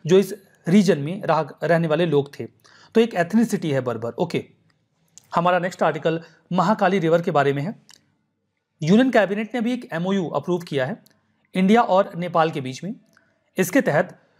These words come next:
जो धारचूला का रीजन है नेपाल का भी और इंडिया का भी, उसके बीच महाकाली नदी पर एक ब्रिज बनाया जाएगा, ठीक है। महाकाली रिवर एक ट्रांस बाउंड्री इंटरनेशनल रिवर है, जो कि इंडिया और नेपाल के बीच में है।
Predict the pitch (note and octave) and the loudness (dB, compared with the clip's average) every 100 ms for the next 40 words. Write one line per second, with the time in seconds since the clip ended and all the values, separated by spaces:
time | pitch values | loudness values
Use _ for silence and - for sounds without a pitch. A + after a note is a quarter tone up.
0 | _ C#3+ F3 A#3 A#3+ - _ _ _ _ | _ 0 4 4 2 -6 _ _ _ _
1 | _ _ - C#3+ F#3+ - C#4 D4 B3+ G3 | _ _ -6 0 0 2 0 2 0 2
2 | F#3 D3 A#2+ A#2+ D#3 D3+ E3 F#3+ G#3 A3 | 0 -2 -6 -12 -8 -2 2 2 2 0
3 | A#3 A3+ F#3+ E3+ F#3+ F#3+ D3+ F3+ - G3 | 0 0 0 2 -2 0 -2 -4 -8 -6
4 | B3+ G#3 B3 B3 - F3 E3 A#3+ A#3+ G#3+ | -4 0 0 -2 -10 -4 0 2 2 2
5 | F3+ F3 F#3 A3+ - _ _ - A3 B3 | 2 -2 0 -2 -4 _ _ 0 2 2
6 | A#3 A#3 A#3 - E3 G3 D#3+ C#3 C3 B2+ | 4 4 4 0 0 2 0 -2 -2 -2
7 | A#2 A#2 A#2 A2+ _ - A3+ C#3+ - _ | -4 -4 -6 -8 _ -4 -2 -2 -8 _
8 | _ _ _ _ - F3 G3+ C#4+ D4+ A3 | _ _ _ _ 0 2 2 2 0 0
9 | G3 A3 G3+ - G#3 F#3+ B3 F3 E3 E3 | 0 -2 -4 -2 0 0 0 0 0 2
10 | G#3 G#3+ - G3+ G#3+ D4+ A#3 G3+ A#3+ E3+ | -2 -2 0 2 4 4 4 0 0 0
11 | C#3 C3+ A#3 - _ _ - F3+ G#3+ F#3+ | 2 0 -2 -8 _ _ -4 -2 0 2
12 | F#3+ G3+ B3 G#3 A3 F#3+ E3+ E3 F3 A#3+ | 4 4 4 4 0 0 0 0 0 -2
13 | E3 C#3 B2+ | -6 -8 -12